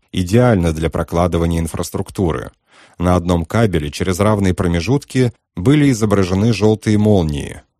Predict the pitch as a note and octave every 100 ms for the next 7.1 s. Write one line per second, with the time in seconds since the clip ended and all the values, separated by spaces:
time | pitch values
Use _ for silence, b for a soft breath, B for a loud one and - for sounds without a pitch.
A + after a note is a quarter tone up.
0 | _ E2+ D#2+ F2 G2+ F#2 F2+ - - F#2
1 | F#2 G#2 F2 E2 - G2 E2+ F2 E2 D#2+
2 | E2+ A#2 G#2+ D#2 - - - C3+ B2+ B2
3 | A#2+ A#2 - A2 G2+ F#2 - F2+ - -
4 | F2 F2 F2+ E2 C#2+ - C#2 C2 - b
5 | b b b b - G2+ F#2 D#2+ E2+ A#2+
6 | - A#2 G2+ F#2 F2 D#2+ D2+ A#2+ C3 A#2
7 | A2+